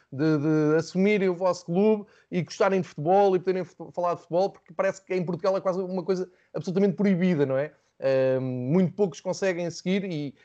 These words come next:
epá, ainda ontem estava a ver a noite da Movistar em Espanha a acompanhar a Liga dos Campeões e tu percebes que há ali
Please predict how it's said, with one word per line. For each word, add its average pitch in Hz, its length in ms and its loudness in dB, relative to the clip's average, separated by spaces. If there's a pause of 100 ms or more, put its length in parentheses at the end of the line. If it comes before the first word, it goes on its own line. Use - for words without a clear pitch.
(120)
epá, - 140 0
ainda 165 140 4
ontem 185 200 4
estava 180 240 0
a 175 40 4
ver 175 160 0
a 175 60 2
noite 180 220 0
da 180 80 2
Movistar 170 640 0
em 151 120 -2
Espanha 156 440 -2
a - 20 2
acompanhar 156 380 -4
a 156 40 0
Liga 160 180 0
dos 156 100 -8
Campeões 175 500 -2 (240)
e 196 60 0
tu 196 100 0
percebes 202 320 -2
que - 80 -6
há 202 40 4
ali 202 440 0